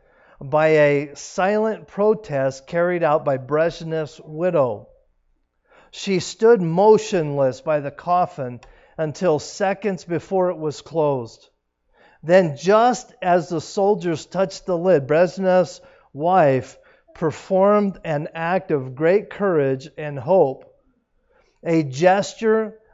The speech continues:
that must surely rank as one of the most profound acts of civil disobedience ever committed. She reached down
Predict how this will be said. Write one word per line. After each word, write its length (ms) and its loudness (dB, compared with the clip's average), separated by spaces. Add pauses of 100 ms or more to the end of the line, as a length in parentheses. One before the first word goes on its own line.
that 260 0
must 480 0
surely 680 0
rank 540 0
as 160 -2
one 160 -2
of 100 -2
the 100 -4
most 420 -2
profound 760 -4
acts 540 -4 (420)
of 220 -4
civil 420 0
disobedience 920 -4 (100)
ever 240 -6
committed. 600 -6 (2000)
She 240 -4
reached 420 -2
down 460 2